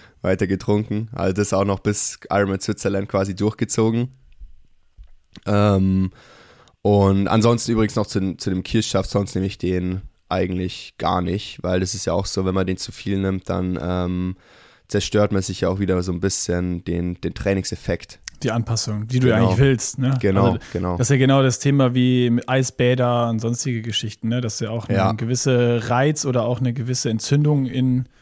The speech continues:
Speaker 2: Strukturen so haben willst, damit eine Anpassung stattfindet, was ja dann Training ist. Und wenn du das jedes Mal wegnimmst, ist halt die Frage, wie viel das bringt, ja.
Speaker 1: Genau, also quasi hatte null Trainingseffekt vom Allgäu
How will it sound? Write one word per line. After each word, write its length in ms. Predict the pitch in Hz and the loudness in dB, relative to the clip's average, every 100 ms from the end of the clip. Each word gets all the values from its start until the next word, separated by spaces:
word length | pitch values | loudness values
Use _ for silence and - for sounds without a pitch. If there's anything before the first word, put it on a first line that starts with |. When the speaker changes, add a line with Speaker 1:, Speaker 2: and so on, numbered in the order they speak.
| - _ | -20 _
Speaker 2:
Strukturen 520 | - 131 - 143 139 | -8 -8 -2 2 2
so 160 | 127 117 | 2 0
haben 280 | 131 147 135 | 0 0 0
willst, 260 | 139 131 | 0 0
damit 200 | 117 117 | 0 0
eine 80 | 107 | -2
Anpassung 380 | 131 - 123 120 | -4 -2 -2 -4
stattfindet, 500 | - 131 - 117 110 | -4 -2 0 0 0
was 140 | 113 | -2
ja 60 | 120 | -2
dann 160 | 107 107 | -2 -2
Training 380 | - 123 117 | 0 2 0
ist. 200 | 107 117 | -2 -6
Und 80 | - | -4
wenn 100 | 110 | -2
du 60 | 110 | -2
das 140 | 113 | -2
jedes 280 | 127 117 - | -2 -4 -4
Mal 340 | 113 107 110 110 _ _ _ | -2 -2 -4 -6 _ _ _
wegnimmst, 720 | 160 170 147 139 143 - - - _ | -4 0 4 4 2 -2 -10 -18 _
ist 100 | - | -10
halt 120 | 127 120 | -6 -4
die 60 | |
Frage, 360 | 107 117 113 104 | -2 -2 -2 -4
wie 80 | 101 | -4
viel 160 | 110 | -4
das 160 | 104 101 | -4 -6
bringt, 300 | - 104 104 | -6 -6 -6
ja. 220 | 98 101 _ _ _ _ _ _ _ - - - - - _ - _ _ | -8 -10 _ _ _ _ _ _ _ -20 -20 -20 -20 -20 _ -20 _ _
Speaker 1:
Genau, 400 | - 110 110 104 101 | 2 4 6 4 4
also 260 | 90 98 101 | 2 2 2
quasi 480 | - 101 95 95 | 2 4 4 2
hatte 480 | 98 90 98 95 92 98 | 2 2 2 2 2 2
null 240 | 104 107 | 2 2
Trainingseffekt 800 | 98 95 98 - 101 98 101 - | 2 0 -2 -2 -4 -2 -2 -2
vom 420 | - 98 92 92 | -2 0 0 0
Allgäu 420 | 90 92 95 98 | 0 0 2 2